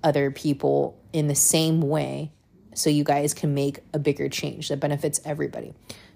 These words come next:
So it's this really, um, interesting sense of kind of reversing the orders where, so getting back to, like, the Bible here, where,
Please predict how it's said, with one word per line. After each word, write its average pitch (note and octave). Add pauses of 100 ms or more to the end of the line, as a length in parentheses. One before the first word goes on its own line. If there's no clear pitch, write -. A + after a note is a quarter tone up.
So C#3+
it's D3
this D3+
really, D3+
um, D3
interesting D#3+
sense C#3
of C3+
kind C#3
of C#3
reversing C#3
the C3
orders D3
where, E2+
so -
getting C3+
back B2
to, -
like, C#3+
the D3+
Bible C3
here, C3+
where, C#3